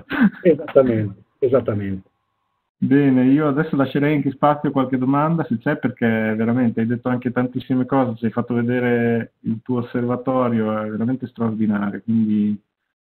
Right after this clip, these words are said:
Speaker 2: ho visto che qualcuno in chat le aveva fatte, quindi se volete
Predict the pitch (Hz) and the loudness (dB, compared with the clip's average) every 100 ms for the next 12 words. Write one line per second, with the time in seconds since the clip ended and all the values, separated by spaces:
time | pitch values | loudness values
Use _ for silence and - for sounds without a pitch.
0 | _ _ _ _ _ _ 120 123 165 151 | _ _ _ _ _ _ -2 0 0 -2
1 | 131 143 139 185 185 139 156 160 - 135 | -2 -2 2 4 4 4 2 2 2 2
2 | 127 127 127 127 107 - 127 135 131 120 | 4 2 4 4 4 0 0 2 4 2
3 | 117 123 139 160 170 - 127 120 | 0 0 0 2 0 0 0 0